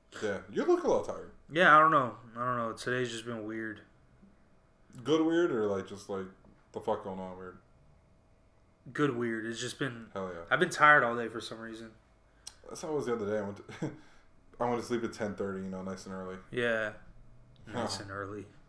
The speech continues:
Speaker 1: And then the next day I went to sleep at mi-, at, uh, two A M and just was like, "Fuck it!" <laughs> Like,
Speaker 2: Yeah, exactly.
Speaker 1: it evens out to midnight. That's usually when I go to sleep.
Speaker 2: Yep. Well, no, I don't know. I think I just didn't get enough sleep last night or whatever. Sometimes I just keep waking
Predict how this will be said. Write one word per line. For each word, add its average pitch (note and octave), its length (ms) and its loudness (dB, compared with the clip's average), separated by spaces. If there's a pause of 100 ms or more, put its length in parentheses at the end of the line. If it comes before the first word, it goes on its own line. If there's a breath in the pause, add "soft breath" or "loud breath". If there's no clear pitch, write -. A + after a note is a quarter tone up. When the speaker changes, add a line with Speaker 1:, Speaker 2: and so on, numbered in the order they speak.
(140)
Speaker 1:
And A2+ 100 -2
then A2+ 100 2
the A2 60 2
next G#2+ 220 0
day A2 60 0
I - 20 2
went G2+ 140 -2
to F#2 60 -10
sleep G2 160 -8
at G2 80 -2
mi-, G2+ 120 -4
at, F#2+ 220 -4
uh, F#2+ 200 -2
two G#2+ 160 0
A G2+ 60 2
M F#2+ 220 -6
and F2+ 120 -12
just - 200 -10
was F#3 120 -10
like, G#3 200 -4
"Fuck A#3+ 280 12
it!" D3 420 10
<laughs> - 0 -
Like, B2 120 4
Speaker 2:
Yeah, A#2+ 220 4
exactly. A2 600 -4
Speaker 1:
it G3+ 160 10
evens A3+ 300 10
out A3 180 12
to A3+ 60 6
midnight. A3+ 400 12
That's G#3+ 220 6
usually A3+ 240 8
when A3+ 140 8
I A3+ 40 8
go A3 140 12
to G#3+ 60 6
sleep. A3 460 4
Speaker 2:
Yep. A2+ 380 -2 (460)
Well, B2+ 160 -4
no, D#3 60 2
I D3 180 8
don't D#3+ 140 4
know. D3 100 2
I B2 100 4
think C3 200 -4
I C3 120 2
just B2 240 -8
didn't A#2+ 180 -8
get A#2+ 100 -6
enough A#2 260 -8
sleep G#2+ 320 -14
last G#2+ 240 -18
night A2+ 200 -20
or G#2+ 60 -12
whatever. A2 380 -20 (800)
Sometimes A#2+ 360 -6
I A#2 80 -4
just A2 300 -10
keep A2 160 -16
waking G#2+ 380 -10